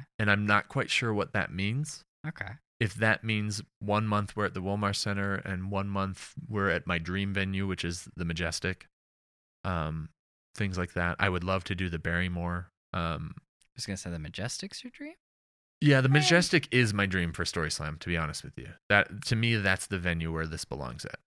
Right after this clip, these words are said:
Speaker 2: I think you could aim a little higher than that. That's not to disparage the
Speaker 1: Oh,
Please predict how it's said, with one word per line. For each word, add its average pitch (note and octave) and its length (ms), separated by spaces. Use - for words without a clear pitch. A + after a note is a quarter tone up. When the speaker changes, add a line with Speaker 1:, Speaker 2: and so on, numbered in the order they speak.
Speaker 2:
I E4+ 80
think F2 240
you E2+ 80
could - 220
aim G2+ 140
a D#2+ 100
little C2+ 180
higher - 320
than - 120
that. - 220
That's G3 220
not B2+ 160
to G#2 80
disparage G2+ 540
the G#2 220
Speaker 1:
Oh, D#3+ 320